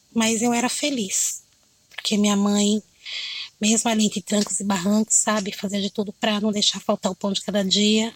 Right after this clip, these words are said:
E ela saía pra trabalhar, e meu pai ficava em casa, aí a gente tinha que acordar cedo, porque meu pai era um folgado, desculpa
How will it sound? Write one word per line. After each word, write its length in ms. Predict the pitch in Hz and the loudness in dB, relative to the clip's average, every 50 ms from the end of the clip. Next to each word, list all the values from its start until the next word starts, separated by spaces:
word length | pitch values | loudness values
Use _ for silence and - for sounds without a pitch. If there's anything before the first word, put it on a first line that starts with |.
| _ _ | _ _
E 80 | 190 202 | -2 0
ela 140 | 202 202 196 | 2 2 4
saía 220 | - 240 214 208 | 4 4 4 4
pra 120 | - 208 | 4 2
trabalhar, 840 | - - 208 190 196 202 196 202 196 202 208 214 220 226 233 240 233 - _ _ _ _ _ _ _ _ _ _ _ _ _ _ _ _ _ _ _ _ _ _ - | 2 2 0 2 0 0 0 2 2 2 2 2 2 2 0 -2 -4 -8 _ _ _ _ _ _ _ _ _ _ _ _ _ _ _ _ _ _ _ _ _ _ -2
e 60 | 196 | 0
meu 140 | 196 196 185 | 0 2 2
pai 140 | - 190 190 | 0 0 0
ficava 300 | - - 196 185 180 196 | 2 0 0 0 0 0
em 80 | 190 | -4
casa, 540 | - - 220 214 214 220 220 220 - - 196 | -2 0 2 4 4 4 2 0 -2 -2 -2
aí 240 | 190 196 202 202 202 | 0 0 0 0 2
a 60 | 196 | 0
gente 180 | 190 190 185 - | 0 0 2 2
tinha 120 | - 202 | 2 2
que 80 | - 208 | 0 0
acordar 320 | - - 196 180 202 196 | 0 0 -2 0 0 2
cedo, 220 | - - 214 185 | 2 2 0 -2
porque 160 | - - - 196 | -4 -4 -4 -4
meu 100 | 190 180 | -4 -4
pai 280 | - - 190 190 190 | -2 -2 -2 0 0
era 100 | 180 175 | -2 -4
um 100 | 180 175 - | -4 -8 -10
folgado, 680 | - - - 247 233 233 208 190 190 196 202 196 202 196 190 | -10 -6 -4 -4 -2 -2 -2 -2 -2 -2 -2 -4 -6 -10 -10
desculpa 460 | 190 196 - - - 202 - 202 180 | -2 0 0 0 0 -2 -6 -6 -8